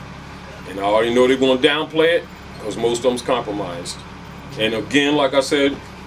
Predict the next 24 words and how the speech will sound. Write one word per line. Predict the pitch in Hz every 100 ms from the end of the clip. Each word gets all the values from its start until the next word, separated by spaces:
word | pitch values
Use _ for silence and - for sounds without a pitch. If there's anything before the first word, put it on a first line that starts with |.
| -
there's | 104
another | 117 135 143
reason | 143 147 139
why | 131 131 127 127 123 - -
I | -
put | - 147 127
the |
treaty | - 156 131 127
book | 131 143 - - - - - - - - -
and | 165
the | -
Constitution | 151 139 - 160 143 135
book | 131 135
together, | 123 139 131 120
because | 123 127 117
I've | 123
been | 117 123
arguing | 135 131 131
this | -
for | 113
thirty | 156 151 147
years, | 151 139 120 113 - - 123 120 117 - - - -
and | 123 123 120 120 120 135 -
mostly | 131 147 170 - 139 127